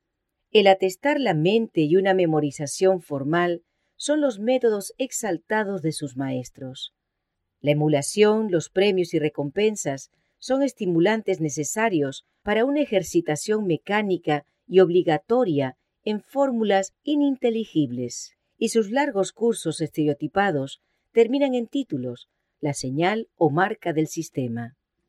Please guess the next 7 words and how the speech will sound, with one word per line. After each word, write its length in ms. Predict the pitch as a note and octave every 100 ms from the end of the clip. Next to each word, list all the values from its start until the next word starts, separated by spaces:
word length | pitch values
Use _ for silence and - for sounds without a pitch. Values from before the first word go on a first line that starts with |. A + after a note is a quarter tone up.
| _ _ _ _ _ -
Es 140 | C#4+
la 120 | D4
subyugación 1000 | - D#4 C4 G3+ G3 F3+ E3 - C#4 C#4+
de 80 | A3
las 180 | E3+ F3
mentes 400 | A3 A3+ F#3 E3+
humanas 600 | D3+ G3 G3 C#3+ C#3+